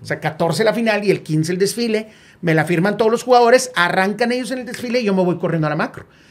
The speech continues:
Y entonces, pues el escenario es el de Desvelados, con las luces de la M del Monterrey,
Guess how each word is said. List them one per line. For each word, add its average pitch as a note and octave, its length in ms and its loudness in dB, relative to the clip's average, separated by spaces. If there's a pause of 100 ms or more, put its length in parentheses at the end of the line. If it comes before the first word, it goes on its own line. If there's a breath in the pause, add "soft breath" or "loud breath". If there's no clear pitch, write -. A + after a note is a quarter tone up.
(180 soft breath)
Y F#3+ 120 0
entonces, A#3+ 540 2 (180)
pues D3+ 160 -6
el D#3+ 80 2
escenario E3 480 4
es E3+ 80 2
el F#3+ 100 4
de G3 100 4
Desvelados, G3 800 4 (520 soft breath)
con F3 180 0
las E3+ 160 2
luces F3+ 360 0
de F#3 100 2
la D#3+ 160 0
M D#3+ 180 2
del E3+ 140 0
Monterrey, A#3 720 2